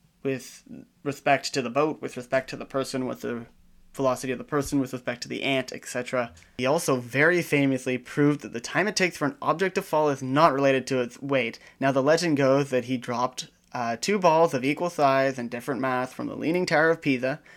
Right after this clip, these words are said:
This is most likely not true, since it was only recorded in the biography of one of his pupils. However, that is still up for debate among the historic community.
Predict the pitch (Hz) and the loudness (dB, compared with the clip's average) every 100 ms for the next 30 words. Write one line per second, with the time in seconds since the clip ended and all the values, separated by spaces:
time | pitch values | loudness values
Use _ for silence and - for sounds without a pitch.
0 | - 123 135 135 139 139 139 135 135 127 | -14 -8 -4 2 4 4 2 2 2 -2
1 | - - _ - 123 139 170 - - 135 | -4 -20 _ -8 -2 0 0 -2 -4 -2
2 | 117 131 151 - 139 135 127 - 147 143 | -2 -4 -6 -4 -2 -2 -4 0 2 2
3 | 135 - 135 135 127 117 120 127 127 131 | 0 -2 0 2 0 0 0 0 -2 -6
4 | 120 123 156 160 151 - 131 - 82 - | -6 -2 0 0 -4 -4 -4 -4 -12 -14
5 | _ _ _ _ - 127 165 208 208 202 | _ _ _ _ -2 4 4 4 2 0
6 | - _ _ - 156 165 160 156 139 135 | -12 _ _ -2 2 2 0 0 2 2
7 | - 139 117 110 147 156 151 - 143 131 | 0 -4 -2 2 2 2 -2 -8 -4 -2
8 | 123 123 123 123 131 - 127 120 - 127 | -2 -2 -4 -4 -6 -4 -2 -2 -2 -4
9 | 117 117 104 127 | -2 -4 -8 -12